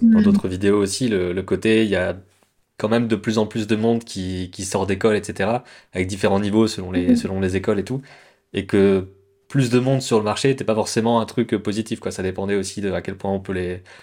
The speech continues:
Speaker 2: à quel point on peut les prendre et tout. Bon, après, ça, c'est un, c'est un sujet un peu annexe, euh, qui, qui
Speaker 1: Ouais.
Speaker 2: sort complètement de, de ce que toi, tu décides,
Speaker 1: Mm.
Speaker 2: forcément. Mais voilà, il y avait
Speaker 1: Ouais.
Speaker 2: ces trucs, ces
Speaker 1: Mm.
Speaker 2: enjeux-là, quoi.
Speaker 1: Là, là où c'est compliqué, euh, c'est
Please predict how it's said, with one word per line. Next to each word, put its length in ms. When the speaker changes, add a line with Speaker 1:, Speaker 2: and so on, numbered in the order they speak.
Speaker 2:
à 40
quel 140
point 100
on 60
peut 100
les 100
prendre 260
et 40
tout. 120
Bon, 100
après, 160
ça, 100
c'est 140
un, 220
c'est 140
un 60
sujet 260
un 100
peu 160
annexe, 380
euh, 220
qui, 240
qui 100
Speaker 1:
Ouais. 80
Speaker 2:
sort 120
complètement 420
de, 300
de 100
ce 80
que 100
toi, 240
tu 100
décides, 260
Speaker 1:
Mm. 20
Speaker 2:
forcément. 340
Mais 120
voilà, 160
il 40
y 20
avait 120
Speaker 1:
Ouais. 60
Speaker 2:
ces 80
trucs, 200
ces 260
Speaker 1:
Mm. 260
Speaker 2:
enjeux-là, 340
quoi. 160
Speaker 1:
Là, 240
là 120
où 40
c'est 200
compliqué, 600
euh, 260
c'est 320